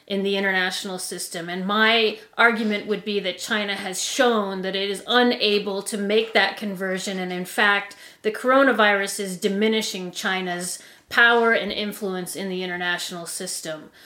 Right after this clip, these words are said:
I think, uh, we've seen a number of, as Kurt mentioned, dramatic mistakes on the part of the Chinese government. And even following those initial mistakes, the Chinese, uh, official positions and narratives and outreach have been, uh,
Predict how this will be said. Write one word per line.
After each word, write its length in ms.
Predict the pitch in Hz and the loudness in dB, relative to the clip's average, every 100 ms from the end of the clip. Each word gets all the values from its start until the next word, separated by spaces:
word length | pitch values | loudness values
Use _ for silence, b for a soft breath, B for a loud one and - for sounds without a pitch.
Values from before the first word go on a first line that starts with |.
| B B B | B B B
I 100 | 208 | -2
think, 380 | 208 240 233 - | 4 4 4 -4
uh, 280 | 208 196 196 | -2 0 -2
we've 140 | 202 | -4
seen 340 | - 262 240 226 | -4 2 2 2
a 80 | 190 | 0
number 480 | 202 247 247 247 | 4 4 6 6
of, 240 | 214 202 202 | 6 4 -2
as 300 | 208 196 - | -4 -4 -4
Kurt 320 | - 254 196 | 4 4 4
mentioned, 400 | 220 226 247 175 | -2 0 -4 -4
dramatic 560 | 208 190 208 254 285 233 | -6 0 2 4 2 0
mistakes 600 | 220 - 240 214 - 196 | -4 2 4 4 2 -8
on 140 | 185 | -6
the 80 | 190 | -2
part 260 | 233 208 | 2 2
of 60 | 196 | 2
the 80 | 180 | -4
Chinese 460 | - 196 185 175 | -4 -4 -4 -6
government. 540 | 180 240 233 220 190 175 B B | 2 4 4 2 0 -4 B B
And 160 | 226 - | -4 2
even 340 | 285 320 294 | 4 6 4
following 600 | 233 - 226 247 247 220 196 | -2 0 4 6 6 4 0
those 200 | 196 190 | -2 -4
initial 460 | 180 196 - 202 | -6 -6 -4 -4
mistakes, 600 | 190 180 - 196 180 - B B - | -4 -6 -2 -2 -2 -6 B B -10
the 80 | 190 | -4
Chinese, 640 | 254 233 233 220 214 - - | 0 2 2 2 0 -4 -4
uh, 300 | 196 185 - | -2 0 -2
official 600 | 202 - 285 285 285 247 | -4 -4 -2 0 2 0
positions 720 | 247 185 226 233 240 214 202 | 0 -2 0 2 0 -2 -2
and 200 | 180 180 | -6 -4
narratives 720 | 190 233 240 220 214 208 185 | 2 4 6 6 4 2 -2
and 180 | 170 180 | -6 -2
outreach 580 | 220 240 233 208 196 190 | 2 4 4 0 -4 -2
have 260 | 208 190 - | -6 -6 -4
been, 360 | 202 190 190 185 B B - | -2 -2 -6 -10 B B 2
uh, 420 | 196 185 175 175 | 4 4 2 0